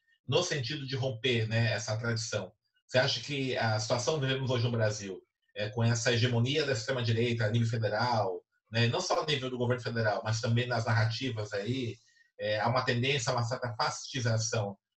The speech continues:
coloca uma situação muito complicada para essa perspectiva mais, é, progressista na visão das cidades?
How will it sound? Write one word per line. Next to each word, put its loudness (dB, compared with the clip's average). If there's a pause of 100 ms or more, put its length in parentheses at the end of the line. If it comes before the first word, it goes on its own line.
coloca 4
uma 0
situação -4
muito -4
complicada 2
para -4
essa -8
perspectiva -8
mais, -10 (320)
é, -2
progressista -2
na -4
visão -4
das -6
cidades? -4